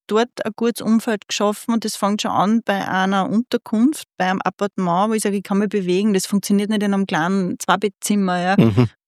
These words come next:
Speaker 1: Ich hab auch einen Wohnarbeitsraum. Ich kann nicht auf dem Bett sitzen, arbeiten. Das funktioniert,
Speaker 2: Mhm.
Speaker 1: wenn ich sag, okay, im Urlaub einmal schnell eine Stunde E-Mails checken, aber nicht, wenn ich wirklich arbeiten will. Ich brauch stabiles Internet und, und, und.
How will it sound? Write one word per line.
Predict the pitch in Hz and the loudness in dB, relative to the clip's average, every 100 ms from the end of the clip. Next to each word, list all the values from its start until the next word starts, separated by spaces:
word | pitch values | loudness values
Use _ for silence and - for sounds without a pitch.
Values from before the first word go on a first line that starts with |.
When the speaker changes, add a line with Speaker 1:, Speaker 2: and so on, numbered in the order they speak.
| _ - | _ -4
Speaker 1:
Ich | 226 | -2
hab | 214 226 | 0 0
auch | - 202 | 0 0
einen | 202 214 214 | 0 0 0
Wohnarbeitsraum. | 185 214 240 - 175 202 214 - - 165 180 185 | 0 -2 -2 -2 -2 -2 -4 -8 -4 -2 0 -2
Ich | - 185 | -6 -6
kann | - 190 | -2 0
nicht | 214 | 2
auf | 214 | 0
dem | 196 202 | 0 -2
Bett | 185 208 - - | -2 -4 -6 -14
sitzen, | - 202 185 - 196 | -6 -4 -4 -4 -4
arbeiten. | - - 170 180 - 180 | -2 -2 0 -2 -2 -2
Das | 185 | -2
funktioniert, | - 202 - 196 107 | -2 -4 0 2 4
Speaker 2:
Mhm. | 117 | 4
Speaker 1:
wenn | 202 | 2
ich | |
sag, | 202 190 | 0 -2
okay, | 190 - 196 | -4 -4 -4
im | 180 | -2
Urlaub | 196 214 | -2 -2
einmal | 208 196 190 | 0 0 0
schnell | 202 185 | 0 2
eine | 202 | 0
Stunde | - 202 - | 0 -2 0
E-Mails | 196 220 208 | 2 2 0
checken, | - - 170 190 185 | -4 -4 -4 -4 -2
aber | 180 185 | 0 0
nicht, | 175 175 190 - _ _ _ | 0 0 0 -4 _ _ _
wenn | 185 | 0
ich | 196 | 2
wirklich | 202 208 - | 0 -2 -2
arbeiten | - - 196 - 185 | 0 2 2 2 2
will. | 175 | 2
Ich | 170 | 0
brauch | - 175 | -2 -4
stabiles | - 202 185 202 226 | -6 -8 -4 -2 -2
Internet | - 196 202 208 175 175 | -2 -4 -2 -2 -4 -6
und, | - 185 190 | -6 -4 -4
und, | 175 | -6
und. | - 185 190 | -8 -6 -8